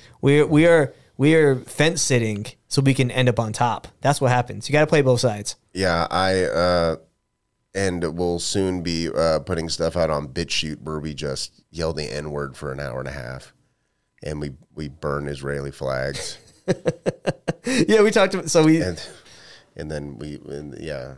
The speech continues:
Speaker 2: and then we, w-, then we do a commentary track for Triumph of the Will,
Speaker 1: <laughs>
Speaker 2: and then, uh, then you send us money through BitChute.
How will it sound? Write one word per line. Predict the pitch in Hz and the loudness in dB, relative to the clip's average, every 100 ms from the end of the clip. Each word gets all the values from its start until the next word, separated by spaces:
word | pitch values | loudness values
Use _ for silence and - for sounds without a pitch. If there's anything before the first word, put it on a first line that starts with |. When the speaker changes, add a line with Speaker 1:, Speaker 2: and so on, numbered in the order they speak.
| 71 _ | -20 _
Speaker 2:
and | 76 69 | -16 -14
then | 69 65 69 - | -14 -16 -20 -18
we, | |
w-, | 76 73 - 73 | -14 -12 -12 -12
then | 73 | -10
we | 71 | -12
do | 69 73 | -12 -10
a | 69 69 | -10 -12
commentary | - 76 71 65 71 69 | -10 -10 -10 -10 -10 -10
track | - 69 69 | -8 -8 -10
for | - 71 67 - _ _ _ _ _ - | -10 -12 -12 -16 _ _ _ _ _ -8
Triumph | - 85 87 82 | -2 0 0 -2
of | 87 71 | -8 -6
the | 78 | -6
Will, | 69 78 65 65 76 - 135 _ _ | -4 -2 -2 -2 -4 -8 -10 _ _
Speaker 1:
<laughs> | _ _ - 82 - 78 | _ _ -14 -12 -10 -8
Speaker 2:
and | 80 76 | -6 -4
then, | 71 69 67 | -4 -4 -4
uh, | 65 65 64 _ _ _ _ _ 71 | -4 -6 -10 _ _ _ _ _ _
then | 78 73 | -10 -8
you | 71 | -10
send | - 76 69 | -8 -10 -10
us | 67 | -12
money | 73 71 65 62 - | -10 -12 -12 -16 -18
through | 67 | -18
BitChute. | 65 67 - - 52 - | -18 -16 -12 -12 -14 -18